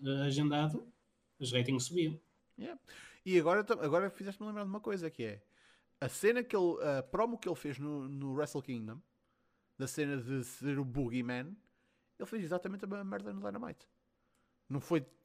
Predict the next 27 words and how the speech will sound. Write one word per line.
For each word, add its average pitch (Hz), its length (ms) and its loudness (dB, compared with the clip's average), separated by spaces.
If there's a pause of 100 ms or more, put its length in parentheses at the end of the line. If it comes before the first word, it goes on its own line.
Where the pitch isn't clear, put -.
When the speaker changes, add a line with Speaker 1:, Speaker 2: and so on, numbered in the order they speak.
(320)
Speaker 2:
tintim 170 280 0
por 160 120 -4
tintim, 180 360 -2
mas 220 220 0
ele, 185 340 2
a 170 120 8
cena 208 300 0
de 170 420 -2
se-, - 160 -10
ele 170 300 6
agora 175 260 2
ser 180 180 -6
o 170 60 0
Boogeyman, 170 560 -4 (1300)
Speaker 1:
Yeah. 185 100 -6
Speaker 2:
ele - 40 -4
também 160 220 -2
disse 175 180 -6
no 196 80 -8
Dynamite. 202 440 -8 (340)
Por 135 100 0
isso 127 140 -4
pode 170 260 4
ser 175 180 10
uma 175 220 4
espécie 175 440 2
de, 160 380 -10